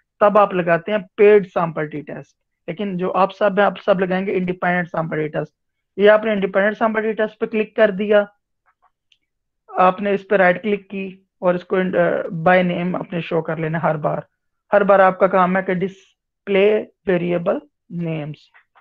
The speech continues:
ये कर लिया आपने। अब आप किस वेरिएबल को टेस्ट करना चाह रहे हैं, तो ये ध्यान से सुन लिया। आपको पता है ना, हमने जो कंप्यूट किया हुआ था अपना पूरा वेरिएबल,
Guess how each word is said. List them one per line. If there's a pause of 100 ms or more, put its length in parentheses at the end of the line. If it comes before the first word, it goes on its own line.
(260)
ये
कर
लिया
आपने। (600)
अब
आप
किस
वेरिएबल
को
टेस्ट
करना
चाह
रहे
हैं, (360)
तो
ये
ध्यान
से
सुन
लिया।
आपको
पता
है
ना,
हमने
जो
कंप्यूट
किया
हुआ
था
अपना
पूरा
वेरिएबल,